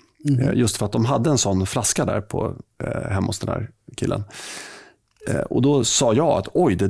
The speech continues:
Speaker 2: där var länge sedan." Eh, "Nej", sa en annan då. Eh, "Det var ju max, det var ju fem år sedan ungefär som den, som de gav ut den här då." "Nej, det är,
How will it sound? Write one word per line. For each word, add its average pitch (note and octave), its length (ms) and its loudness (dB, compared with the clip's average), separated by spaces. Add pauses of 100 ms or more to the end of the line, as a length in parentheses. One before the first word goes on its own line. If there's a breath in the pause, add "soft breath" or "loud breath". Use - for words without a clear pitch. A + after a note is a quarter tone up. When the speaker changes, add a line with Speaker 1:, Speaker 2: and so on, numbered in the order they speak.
Speaker 2:
där G3+ 200 2
var F2+ 100 0
länge - 280 0
sedan." - 300 0 (580 loud breath)
Eh, F2 240 -2
"Nej", C#3 300 2
sa - 140 2
en E3 80 4
annan A2 260 2
då. G2+ 200 -2 (200)
Eh, F2 380 0
"Det G#2 180 0
var C#3+ 160 2
ju G2+ 320 4 (500)
max, - 760 -2
det - 160 0
var D3+ 120 4
ju B2+ 60 4
fem G2 320 2
år G3+ 120 4
sedan - 180 2
ungefär F2+ 280 0
som - 180 -2
den, - 380 -4
som F#2+ 160 0
de A2 360 -2 (200)
gav A#2 360 0
ut F#2+ 140 0
den - 100 -2
här - 140 -2
då." - 160 -4 (1160 loud breath)
"Nej, - 280 -2 (100)
det - 200 -2
är, - 60 -4